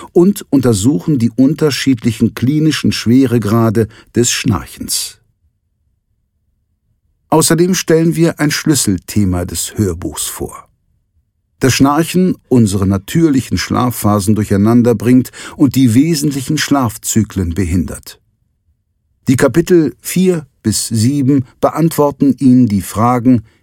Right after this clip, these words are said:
inwiefern betrifft mich das und welche Faktoren sind am wichtigsten für mich?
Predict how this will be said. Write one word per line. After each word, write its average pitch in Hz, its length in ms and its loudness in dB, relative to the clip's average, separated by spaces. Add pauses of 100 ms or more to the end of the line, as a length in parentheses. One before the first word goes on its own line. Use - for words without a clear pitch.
(140)
inwiefern 156 920 -2 (140)
betrifft - 580 -2
mich - 280 0
das - 420 -8 (120)
und 202 320 2 (400)
welche 160 420 2
Faktoren 160 840 0
sind 127 360 -2
am 147 200 -2
wichtigsten - 640 -2
für 90 240 -4
mich? - 440 -12